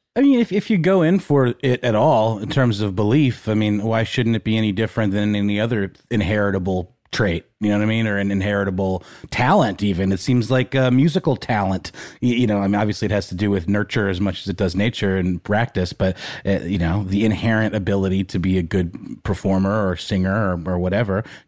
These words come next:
tends to be passed down, it seems. Uh, I, I think that's fascinating. And, and, you know,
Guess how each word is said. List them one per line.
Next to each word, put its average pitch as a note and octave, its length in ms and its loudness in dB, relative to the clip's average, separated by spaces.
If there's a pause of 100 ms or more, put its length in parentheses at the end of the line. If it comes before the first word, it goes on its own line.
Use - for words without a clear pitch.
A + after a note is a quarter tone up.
(140)
tends F#2+ 320 -2
to - 120 -4
be E2 140 -2
passed - 340 -4
down, E2+ 280 0
it - 100 -6
seems. A2+ 460 -2 (360)
Uh, F#2+ 320 0
I, G#2+ 300 -2
I B2 60 4
think E3 180 -4
that's C3 160 0
fascinating. F2 680 -2
And, F#2 160 0
and, G2+ 120 2
you D#3 60 4
know, G#2+ 220 0